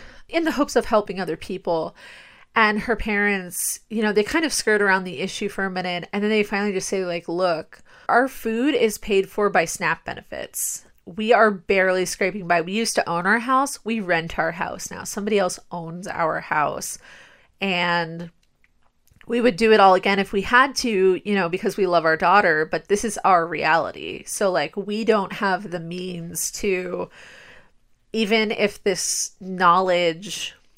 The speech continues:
would help somebody else, like, we can't, you know, we can't do it."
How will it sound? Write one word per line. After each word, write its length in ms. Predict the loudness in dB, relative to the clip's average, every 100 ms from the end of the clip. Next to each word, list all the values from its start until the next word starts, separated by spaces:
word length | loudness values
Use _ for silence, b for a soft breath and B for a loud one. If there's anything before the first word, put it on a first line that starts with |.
| _
would 240 | -2 2 2
help 300 | 2 0 0
somebody 360 | -6 -6 -2 2
else, 320 | 2 0 -4
like, 180 | -10 -12 -16
we 520 | -10 -4 -4 -2 -4
can't, 920 | -8 -6 -4 -4 -6 -6 -6 -8 -16 _ _ _ _
you 140 | -10 -8
know, 260 | -8 -10 -10
we 80 | -8
can't 300 | -6 -8 -8
do 180 | -10
it." 240 | -8 -10